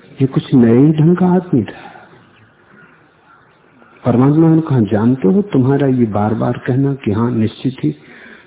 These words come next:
मैं तुम्हें नर्क भेज दूंगा।" उस आदमी ने कहा, "तुम भेज ना सकोगे, क्योंकि मैं जहां भी रहा, नर्क में ही रहा। अब तुम मुझे कहां भेजोगे? मैंने नर्क के सिवाय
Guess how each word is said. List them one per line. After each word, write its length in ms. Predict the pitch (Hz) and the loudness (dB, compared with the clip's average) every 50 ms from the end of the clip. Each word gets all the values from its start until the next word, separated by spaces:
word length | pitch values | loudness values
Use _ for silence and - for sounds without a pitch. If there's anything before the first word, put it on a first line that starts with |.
| - 131 | 0 2
मैं 120 | 147 147 | 2 4
तुम्हें 240 | - 156 156 170 165 | 4 4 4 6 6
नर्क 320 | 147 135 135 143 143 - | 6 6 4 2 0 0
भेज 240 | 143 131 156 170 170 | 2 4 4 2 2
दूंगा।" 380 | - 208 202 170 127 117 - - - _ _ _ _ _ - - - _ _ _ - | 2 0 0 0 -2 -6 -12 -16 -20 _ _ _ _ _ -20 -20 -20 _ _ _ -8
उस 160 | 113 113 - | -8 -6 -4
आदमी 300 | 120 120 120 123 131 131 | -2 -4 -2 0 2 2
ने 100 | 135 131 | 2 2
कहा, 100 | 123 127 | 0 0
"तुम 260 | 117 - - 123 117 104 | -4 -2 0 0 0 2
भेज 260 | 101 107 104 104 120 | 2 0 0 0 -4
ना 100 | - - | -6 -6
सकोगे, 440 | - - - - 95 90 - - - _ _ _ _ _ _ _ _ _ _ _ _ - - - - - - - - | -6 -10 -12 -10 -10 -12 -12 -14 -20 _ _ _ _ _ _ _ _ _ _ _ _ -20 -20 -20 -20 -20 -14 -4 0
क्योंकि 280 | 151 151 147 - 156 | 0 0 2 2 2
मैं 180 | 143 135 113 101 - | 2 4 2 0 0
जहां 260 | 113 101 104 113 117 120 | -2 -2 -2 -2 -2 0
भी 140 | 131 135 | 0 0
रहा, 180 | 127 127 123 123 | 0 0 -2 -2
नर्क 380 | 117 107 104 107 - - - 143 | -2 -2 -2 -2 -4 -4 -6 -6
में 120 | 147 135 | -6 -4
ही 120 | 120 123 | -4 -6
रहा। 160 | 107 101 87 87 | -6 -6 -8 -12
अब 300 | - - - 135 - - - | -16 -12 -12 -12 -12 -6 -2
तुम 100 | 147 143 | 0 0
मुझे 200 | 135 - - 139 | 0 0 -2 -4
कहां 260 | - 135 127 151 147 | -4 -4 -6 -6 -6
भेजोगे? 460 | 127 127 113 - - 127 - - - _ _ - - - - - 233 - - - - - 403 392 - - - - - - - - - - - - - - - - - - - - - - - _ _ _ _ _ _ _ _ _ _ _ _ _ _ _ _ - - - - - - - - - 143 | -6 -8 -8 -10 -14 -20 -20 -20 -20 _ _ -20 -20 -20 -20 -20 -20 -20 -18 -20 -20 -18 -18 -18 -18 -18 -18 -18 -18 -18 -18 -18 -20 -20 -20 -20 -20 -20 -20 -20 -20 -20 -20 -20 -20 -20 -20 _ _ _ _ _ _ _ _ _ _ _ _ _ _ _ _ -20 -20 -20 -20 -20 -20 -10 -2 2 4
मैंने 200 | 165 196 202 190 | 4 6 6 6
नर्क 400 | 175 165 180 196 208 202 - - - | 6 4 4 4 2 0 -2 0 0
के 80 | 160 | 0
सिवाय 460 | 147 - 143 135 135 151 160 143 135 | 0 0 -2 0 0 0 -2 -4 -6